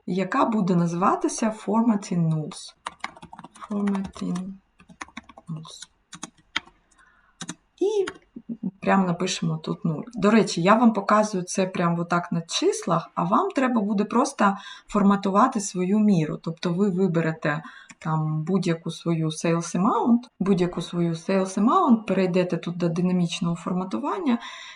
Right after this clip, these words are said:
і налаштуєте формат. Та? Я вам просто показую різні варіанти, щоб ми ось тут в табличці мали ці всі варі-, варіанти. М, прозоро подивилися, як це працює. Тобто я створила, типу, міру, в якій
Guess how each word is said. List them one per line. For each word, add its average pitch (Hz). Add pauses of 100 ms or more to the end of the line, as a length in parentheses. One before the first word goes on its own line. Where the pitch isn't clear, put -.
(100)
і 226
налаштуєте 196
формат. 165
Та? 240
Я 196
вам 190
просто 196
показую 175
різні 175
варіанти, 214
щоб 175
ми 190
ось 170
тут 175
в -
табличці 185
мали 170 (400)
ці -
всі 180
варі-, 165
варіанти. 160
М, 165 (120)
прозоро 180
подивилися, 165
як 160
це 175
працює. - (360)
Тобто 190
я 208
створила, 185
типу, 170
міру, 165 (400)
в 170
якій 175